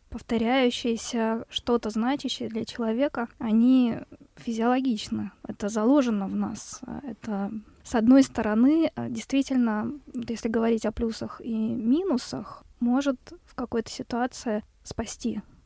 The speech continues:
Потому что, ну, иногда, скажем, находиться в тревоге, это может быть, э, смертельно опасно. Но в какой-то ситуации, когда критичность снижена, и мы полагаемся на что-то, не очень различая его причину и следствие,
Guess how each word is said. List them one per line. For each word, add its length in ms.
Потому 240
что, 200
ну, 280
иногда, 540
скажем, 500
находиться 480
в 60
тревоге, 460
это 120
может 280
быть, 400
э, 220
смертельно 580
опасно. 420
Но 380
в 20
какой-то 460
ситуации, 880
когда 520
критичность 800
снижена, 800
и 540
мы 200
полагаемся 720
на 160
что-то, 540
не 300
очень 360
различая 720
его 180
причину 500
и 40
следствие, 720